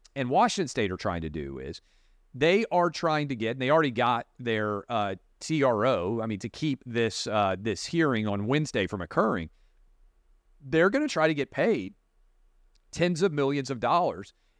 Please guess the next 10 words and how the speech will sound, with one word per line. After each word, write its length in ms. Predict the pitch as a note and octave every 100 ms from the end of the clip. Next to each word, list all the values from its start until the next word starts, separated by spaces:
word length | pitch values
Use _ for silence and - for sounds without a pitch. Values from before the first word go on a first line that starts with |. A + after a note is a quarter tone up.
| -
in 220 | D#3+ C#3
damages 800 | C3 C#3+ G3+ D3+ E2+ E2+ G#2 - _ _ _
over 540 | D#3+ D3 D3 C3+ D3 D3 -
everybody 460 | D3 D3+ D3+ D3
else 220 | C#3+ D3 B2+
walking 360 | A#2+ A#2+ C3+
out 160 | B2 A#2
on 100 | B2+
the 60 |
Pac-twelve. 580 | B2 B2 - G3+ - -